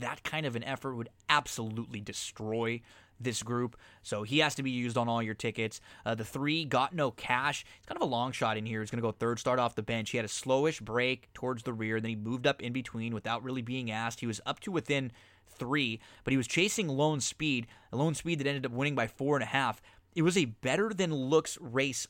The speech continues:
on paper. So Got No Cash, I think you can, you know, you can use this one in some of your exotics. The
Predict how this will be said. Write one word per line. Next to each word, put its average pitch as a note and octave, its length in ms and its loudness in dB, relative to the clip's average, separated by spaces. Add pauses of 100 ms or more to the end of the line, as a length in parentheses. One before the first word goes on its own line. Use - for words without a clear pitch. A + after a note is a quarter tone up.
(100)
on A#2 320 2 (100)
paper. - 460 -6 (760)
So B2+ 340 2 (320)
Got D3 280 -4
No E3 240 4
Cash, C#3 640 0 (500)
I B2+ 140 0
think C#3 180 -2
you C#3 80 0
can, C3 320 -4 (460)
you C#3+ 80 -8
know, C3+ 80 0
you C3+ 320 0
can E3 160 -2
use D3 300 0
this A#2+ 200 -2
one A2 240 -2 (340)
in C#3+ 120 0
some C#3+ 180 -2
of B2 100 -2
your B2 220 2
exotics. B2 640 -2 (960)
The B2+ 640 0